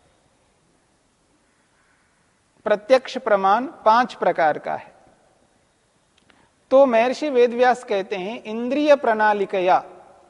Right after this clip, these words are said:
इंद्रियों के माध्यम से, यानी पांचों ज्ञानेंद्रियों के माध्यम से, चित्तस्य मन, बाह्य वस्तु उपरागात, बाहर स्थित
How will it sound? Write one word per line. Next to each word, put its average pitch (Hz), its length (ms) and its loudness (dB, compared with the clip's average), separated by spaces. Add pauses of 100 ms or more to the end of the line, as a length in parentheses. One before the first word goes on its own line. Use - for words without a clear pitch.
(500)
इंद्रियों 262 500 0
के 247 160 2
माध्यम 196 440 0
से, 180 140 -6
यानी 214 220 0
पांचों 226 720 0
ज्ञानेंद्रियों 247 720 -2
के 233 140 -2
माध्यम 180 420 -2
से, 135 240 -20 (1600)
चित्तस्य 240 680 0 (140)
मन, 180 320 -2 (2250)
बाह्य 214 560 8
वस्तु 294 640 4 (540)
उपरागात, 185 1000 0 (440)
बाहर 202 480 4
स्थित 262 320 -4